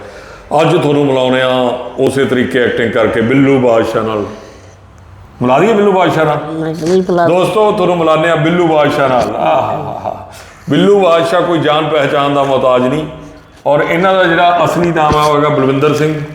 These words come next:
Speaker 2: ਹਾਂਜੀ।
Speaker 1: ਮੇਰੇ ਮਾਤਾ ਜੀ ਜਿਹੜੇ ਕੈਨੇਡਾ 'ਚ ਰਹਿੰਦੇ ਨੇ, ਉਹਨਾਂ ਦਾ ਨਾਮ ਵੀ ਬਲਵਿੰਦਰ ਕੌਰ ਹੈ।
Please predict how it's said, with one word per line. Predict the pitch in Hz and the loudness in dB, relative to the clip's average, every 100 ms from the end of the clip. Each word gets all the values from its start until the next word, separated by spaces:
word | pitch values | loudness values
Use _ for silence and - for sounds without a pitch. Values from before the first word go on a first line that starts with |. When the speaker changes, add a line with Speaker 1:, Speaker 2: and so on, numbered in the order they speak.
| - | 2
Speaker 2:
ਹਾਂਜੀ। | 202 175 160 131 107 - | 4 4 4 2 0 -4
Speaker 1:
ਮੇਰੇ | 127 151 | -2 -2
ਮਾਤਾ | 143 139 156 147 143 - - - - - - | 0 0 2 2 0 -4 -10 -16 -20 -20 -8
ਜੀ | 139 | -4
ਜਿਹੜੇ | 131 139 | -2 -2
ਕੈਨੇਡਾ | 135 139 135 143 | -2 -2 2 2
'ਚ | 147 | 2
ਰਹਿੰਦੇ | 139 143 147 | 2 2 2
ਨੇ, | |
ਉਹਨਾਂ | 143 147 151 | 2 2 2
ਦਾ | 147 | 2
ਨਾਮ | 143 | 0
ਵੀ | 143 | 0
ਬਲਵਿੰਦਰ | 135 131 135 139 | 2 0 0 0
ਕੌਰ | 131 135 | 0 0
ਹੈ। | 135 | 0